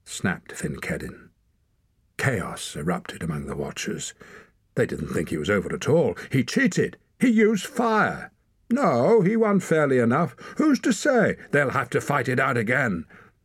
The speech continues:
Both Torak and Hord looked appalled at that. The boy won, said Finkedin, releasing his grip on Torak.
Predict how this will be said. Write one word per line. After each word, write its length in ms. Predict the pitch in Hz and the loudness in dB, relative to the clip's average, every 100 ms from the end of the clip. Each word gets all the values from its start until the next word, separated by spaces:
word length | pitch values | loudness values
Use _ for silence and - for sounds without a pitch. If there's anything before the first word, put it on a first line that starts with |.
| _ _ _ _ _ | _ _ _ _ _
Both 280 | 98 - - | -2 -2 -4
Torak 400 | 113 101 80 95 | -2 -2 -2 -2
and 200 | 123 - | -2 -2
Hord 360 | 78 85 95 | -2 -2 -2
looked 260 | - 170 - | -2 -4 -4
appalled 540 | 95 - 123 113 - | -14 -4 -2 -2 -4
at 100 | - | -12
that. 340 | - 92 - - _ _ _ _ _ | -6 -6 -6 -16 _ _ _ _ _
The 220 | - 87 | -6 -4
boy 680 | 87 90 104 95 92 92 90 87 - | 0 2 2 2 0 0 -2 -4 -8
won, 800 | 78 82 82 - - - - - - _ | -6 -4 -4 -8 -12 -12 -14 -18 -20 _
said 240 | - - - | -12 -8 -8
Finkedin, 640 | - 76 - 76 64 - - _ _ _ | -6 -8 -6 -6 -6 -12 -16 _ _ _
releasing 500 | - 95 90 - 82 | -4 0 0 -2 -6
his 160 | 76 82 | -6 -6
grip 360 | - 92 - - | -2 -4 -4 -10
on 140 | - | -12
Torak. 560 | - - 64 - - | -10 -10 -10 -12 -18